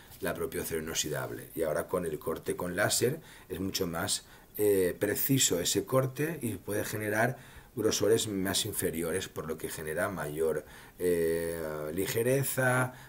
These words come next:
mayor precisión de corte, etcétera. Posterior tratamiento térmico bajo atmósfera modificada y criogénica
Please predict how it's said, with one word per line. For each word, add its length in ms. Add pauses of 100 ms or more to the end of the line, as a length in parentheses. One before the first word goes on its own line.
mayor 240
precisión 380
de 120
corte, 600 (540)
etcétera. 520 (360)
Posterior 320
tratamiento 440
térmico 480
bajo 220
atmósfera 420
modificada 800
y 100
criogénica 920